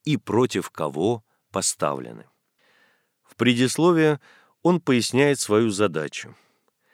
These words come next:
Полезно изъяснить и то, на каких основаниях составлен божественными отцами священнейший символ, дабы знать, что они не сами от себя, но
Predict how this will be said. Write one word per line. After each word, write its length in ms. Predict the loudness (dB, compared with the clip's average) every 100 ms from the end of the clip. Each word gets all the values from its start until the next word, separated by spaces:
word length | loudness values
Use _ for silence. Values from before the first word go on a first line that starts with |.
| _ _ _ _
Полезно 720 | 2 6 6 6 2 0 0 0
изъяснить 880 | -4 -2 -2 -2 -2 -2 -2 -2 -6
и 80 | -8
то, 400 | -2 2 2 2 _ _ _ _
на 220 | 2 4
каких 380 | 4 2 0 0
основаниях 800 | 0 2 2 4 2 2 0 0
составлен 840 | 0 -2 -2 0 2 2 2 -2
божественными 840 | 0 0 0 -2 -2 -4 -2 0 -2
отцами 640 | -4 -4 0 0 0 -4 -8 -12
священнейший 1160 | -8 -2 0 2 2 2 0 0 0 -2 -2 -2
символ, 640 | -2 -2 -2 -2 -4 -10 -16 -20 -20
дабы 340 | -2 2 2 0
знать, 420 | 0 2 2 0
что 340 | -10 -2 0 2
они 340 | 0 0 0
не 180 | 2 0
сами 500 | 0 0 2 2 2
от 160 | 0 -2
себя, 480 | -6 -6 -4 -4 -8 -20 _ -6
но 320 | 2 4 4